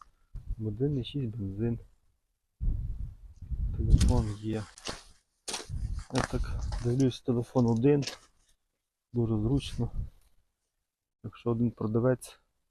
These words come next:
можна оглянути не один автомобіль. І не їздити там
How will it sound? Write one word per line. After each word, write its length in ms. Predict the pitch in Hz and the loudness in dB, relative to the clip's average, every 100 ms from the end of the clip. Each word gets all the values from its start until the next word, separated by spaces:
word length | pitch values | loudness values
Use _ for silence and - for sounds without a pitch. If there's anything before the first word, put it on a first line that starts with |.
| _ _ _ _ _ _ _ _ _ _ _ | _ _ _ _ _ _ _ _ _ _ _
можна 300 | 117 117 117 | -4 -2 -4
оглянути 560 | 120 110 120 117 110 113 | -2 0 0 -2 -2 -4
не 160 | 113 | -2
один 260 | 113 104 101 | 0 -2 -4
автомобіль. 500 | 95 - 98 98 98 - _ _ _ - - - - _ _ _ _ _ | -6 -6 -6 -6 -8 -12 _ _ _ -16 -14 -18 -20 _ _ _ _ _
І 80 | 113 | -2
не 120 | 117 | 0
їздити 440 | 117 110 104 107 | 0 -2 -4 0
там 240 | - - | 4 6